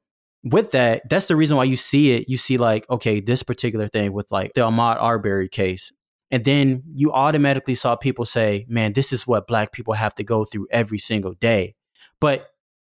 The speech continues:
I mean, that's not statistically what, that's not statistically the case, but we are surrounded by other black people who claim to have these same experiences. And so we, I guess we make the fallacious,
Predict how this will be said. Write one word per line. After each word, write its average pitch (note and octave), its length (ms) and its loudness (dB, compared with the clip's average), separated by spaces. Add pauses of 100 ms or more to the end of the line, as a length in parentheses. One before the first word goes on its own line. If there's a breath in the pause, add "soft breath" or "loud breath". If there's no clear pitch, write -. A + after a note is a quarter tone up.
I F#3+ 60 2
mean, F3+ 100 2
that's G3+ 160 -2
not F#3 180 0
statistically C#3 760 -2
what, C3+ 420 0
that's D#3+ 140 0
not F#3+ 180 0
statistically C#3 720 -4
the G2 100 -10
case, F3 440 0 (400 loud breath)
but D3 320 2 (420)
we F3 380 4
are D3 180 4
surrounded C#3+ 560 2
by B2 280 2
other C3+ 260 2
black C#3 300 0
people B2 320 -2
who A2+ 440 2 (320)
claim C#3 340 0
to C#3+ 100 -2
have B2+ 320 0
these B2 180 -2
same B2+ 340 -2
experiences. B2 800 -2 (360 loud breath)
And B2 100 -2
so C#3+ 160 2
we, C3 380 0 (200)
I B2 120 -2
guess D3 280 0
we D3 100 4
make C3 260 2
the A#2+ 80 -4
fallacious, B2 680 -2